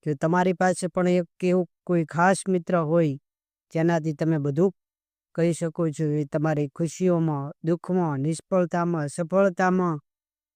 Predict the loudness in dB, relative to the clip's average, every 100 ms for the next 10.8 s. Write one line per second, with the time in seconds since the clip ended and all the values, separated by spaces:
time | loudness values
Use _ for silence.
0 | _ -2 2 2 2 0 2 4 4 4
1 | 2 0 -6 -2 -2 0 0 -2 -6 -10
2 | -8 -2 0 2 2 2 2 0 -2 -2
3 | 0 0 0 -2 0 0 -2 -2 0 2
4 | 2 2 2 0 0 -2 -6 _ _ _
5 | -2 -2 0 0 2 2 2 0 2 0
6 | 0 -12 _ _ _ -18 -4 0 4 4
7 | 2 0 -2 -2 -4 _ -10 -8 -2 -2
8 | -2 -4 -4 -4 -4 -2 -2 2 2 2
9 | 0 0 2 2 0 -2 -2 0 2 2
10 | 0 -2 0 -2 -2 -10 -10 -10